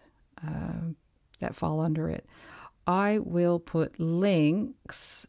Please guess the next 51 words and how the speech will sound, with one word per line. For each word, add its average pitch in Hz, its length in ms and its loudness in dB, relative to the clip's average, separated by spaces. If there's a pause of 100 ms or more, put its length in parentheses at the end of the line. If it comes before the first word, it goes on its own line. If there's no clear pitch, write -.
uh, 156 260 2 (160)
to 165 120 -2
some, 151 520 2
you 160 100 0
know, 156 100 2
podcasts 151 680 0
that 156 120 2
I've 151 140 0
listened 151 260 -2
to 160 100 -6
that - 140 -4
she's - 180 -6
been 156 160 -2
on 156 240 2
and 156 140 0
some 156 220 0
of 151 80 -2
the 151 80 -4
stuff - 280 -6
that - 140 -8
she's, 160 500 -4 (200)
some 165 200 -2
of 156 340 -6
her 156 140 0
work. 151 420 -4 (680)
Um, 156 360 0
I'll 147 100 -2
put 165 200 -6
that 156 140 0
in 156 120 2
the 156 60 0
show 151 280 -2
notes 151 320 -2
so 160 140 -6
that 151 180 -4
you 160 140 -4
can, 156 360 0
you 170 140 -2
can 160 160 2
look 156 160 -2
that - 160 -2
up - 240 -4
if - 180 -6
you, - 300 -4
if - 180 -12
you 165 120 -6
have 147 480 -6 (100)
interest - 480 -4
in 143 100 0
that - 220 -8
particular - 520 -4